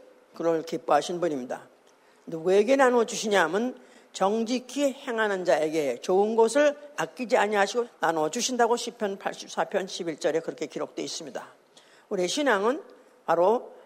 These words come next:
어, 나 영혼이 바로 하나님이 주시는 그, 어, 은사를 확실하고 분명히 받기를 원하고 더 많이 아니면 더 계속, 계속 받기를 사모하는 거, 이게 바로 우리의 신앙입니다.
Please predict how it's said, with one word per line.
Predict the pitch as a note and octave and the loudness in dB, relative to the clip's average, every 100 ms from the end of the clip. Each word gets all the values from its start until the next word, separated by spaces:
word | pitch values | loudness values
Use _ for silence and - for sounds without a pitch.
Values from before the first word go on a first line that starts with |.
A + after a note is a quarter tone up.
| - _ _ - | -20 _ _ -18
어, | E3 D3+ D3 D#3 D3+ - _ _ _ _ | -8 -6 -6 -8 -14 -18 _ _ _ _
나 | E3+ E3 - - - F3+ | 2 2 2 -8 -10 0
영혼이 | G3+ A3 A3+ E3+ G#3+ D4 - - _ _ _ | 2 6 4 4 0 -2 -8 -20 _ _ _
바로 | D3+ D3+ D#3 - | -2 2 0 0
하나님이 | - G3 F3+ F3 | -6 -4 -4 -4
주시는 | B3 B3+ B3 B3+ B3 | -6 -2 -2 -2 -6
그, | G3 G3 - - | -2 -2 -2 -2
어, | D#3+ D3+ C#3 B2+ B2+ - - _ | 2 4 4 0 -4 -12 -20 _
은사를 | C#4+ B3+ D#3+ C#3+ B3+ - - - | 2 4 4 4 0 -4 -16 -18
확실하고 | - - - D#4 C4 | -16 -12 -2 2 2
분명히 | A3+ A#3+ A3+ A3 A3 - - | -2 -2 0 2 2 0 -8
받기를 | E3+ G#3 G#3 | -4 2 4
원하고 | F#3+ D#3+ G#3 A#3+ - - - _ | 4 4 4 0 -8 -20 -20 _
더 | - C4+ | 4 6
많이 | C4 G#3 D#3+ D3+ - - - | 8 6 4 0 -4 -10 -2
아니면 | G3 F#3 | -2 0
더 | F#3 G3 F#3+ - - - | 4 4 4 -4 -20 0
계속, | G#3+ B3 A#3+ | 4 6 6
계속 | B3+ C4 B3 | 4 2 4
받기를 | F3 F3 F#3+ G3 G3 | 2 2 0 0 0
사모하는 | C4 B3+ A3+ A3+ | -2 0 0 4
거, | C4 C4 - - | 4 4 -10 -10
이게 | A#3 | 2
바로 | G#3 G3+ | 6 6
우리의 | E3+ E3+ | 4 0
신앙입니다. | D3 G#3+ G3+ E3 B2 - - | 0 0 0 0 -4 -6 -8